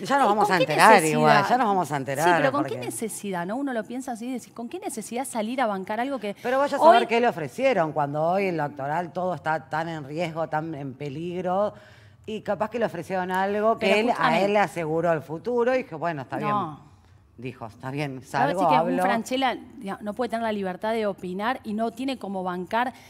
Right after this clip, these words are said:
Speaker 2: y necesita realmente que alguien le dé algo para
Speaker 1: Y yo
Speaker 2: salir
Speaker 1: creo
Speaker 2: a
Speaker 1: que hoy por hoy, eh, sí.
Speaker 2: ¿Sí?
Speaker 1: Sí, hoy por hoy sí, por cómo están los medios, por cómo está la
Speaker 2: Yo le re-,
Speaker 1: ficción,
Speaker 2: le
Speaker 1: por cómo
Speaker 2: recordaría a Francella que Sagay,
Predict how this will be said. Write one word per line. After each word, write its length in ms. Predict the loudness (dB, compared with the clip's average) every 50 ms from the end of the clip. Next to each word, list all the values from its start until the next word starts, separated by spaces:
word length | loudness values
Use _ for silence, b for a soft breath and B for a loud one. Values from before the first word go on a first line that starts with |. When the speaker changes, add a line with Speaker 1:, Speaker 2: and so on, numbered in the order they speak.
| B B
Speaker 2:
y 60 | -8
necesita 580 | -6 -6 -6 -8 -10 -10 -10 -8 -4 0 0 0
realmente 360 | 0 -2 -4 -6 -6 -8 -8
que 120 | -8 -6 -6
alguien 260 | -4 -4 -4 -4 -4
le 160 | -4 -4 -6
dé 160 | -6 -4 -4
algo 400 | -2 -2 -2 -2 -2 -2 -4 -4
para 220 | -4 -6 -6 -6 -6
Speaker 1:
Y 60 | -6
yo 60 | -4 -2
Speaker 2:
salir 180 | -2 0 2
Speaker 1:
creo 140 | 2 2 2
Speaker 2:
a 40 | 2
Speaker 1:
que 120 | 2 2
hoy 180 | 2 2 0 -2
por 200 | -2 -4 -2 -2
hoy, 300 | 0 0 0 -2 -2 -6
eh, 460 | -8 -8 -8 -6 -6 -6 -6 -8 -10 -10
sí. 220 | -12 -14 -14 -14 -16 -20 -20 _ _ _ _ _ _ -18
Speaker 2:
¿Sí? 260 | -14 -12 -12 -12 -12 b b b b b b
Speaker 1:
Sí, 160 | -12 -2 0
hoy 100 | 0 0
por 200 | 0 0 -2 0
hoy 100 | -2 -2 -4
sí, 160 | -6 -8 -8
por 160 | -6 -6 -6
cómo 180 | -6 -8 -8 -8
están 500 | -6 -6 -6 -6 -4 -6 -8 -8 -10 -12 -14 -20 -20 -20 -20 _ _ _ _ _
los 240 | -10 -8 -8 -8 -6
medios, 640 | -6 -6 -4 -4 -4 -4 -2 0 2 2 2 0 0
por 220 | -4 -6 -8 -8
cómo 180 | -8 -8 -8 -6
está 140 | -4 -4
la 120 | -4 -4 -4
Speaker 2:
Yo 200 | -6 -8 -6 -2
le 120 | 0 2 2
re-, 80 | 4
Speaker 1:
ficción, 260 | 4 2 2 0 -2
Speaker 2:
le 100 | -2 -4
Speaker 1:
por 120 | -4 -4 -4
cómo 120 | -4 -4
Speaker 2:
recordaría 480 | -4 -2 -2 -2 -2 -2 -2 -2 -2 -2
a 40 | -2
Francella 480 | -2 -4 -6 -6 -4 -2 -2 -2 -2
que 120 | -2 -6 -10
Sagay, 680 | -10 -10 -8 -6 -4 0 0 2 2 0 -2 -4